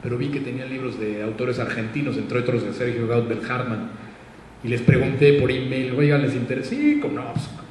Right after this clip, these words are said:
claro que sí nos interesan", pues les mandé, les llevé varias cosas.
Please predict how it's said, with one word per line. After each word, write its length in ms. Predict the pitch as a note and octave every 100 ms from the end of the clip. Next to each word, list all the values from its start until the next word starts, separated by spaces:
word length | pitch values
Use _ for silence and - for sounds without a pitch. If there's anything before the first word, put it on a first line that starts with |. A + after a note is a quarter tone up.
| -
claro 360 | D3 D#3 D3
que 80 | B2
sí 160 | A2 C3
nos 140 | B2+ A#2+
interesan", 680 | G#2+ A2 A2 A2 A#2 G2+ -
pues 160 | -
les 140 | G#2 G#2
mandé, 440 | G#2+ G#2+ A#2 A#2+
les 140 | G#2+ A2
llevé 220 | A2+ A#2+
varias 300 | A#2+ A#2+ G#2+
cosas. 360 | - A#2+ A#2+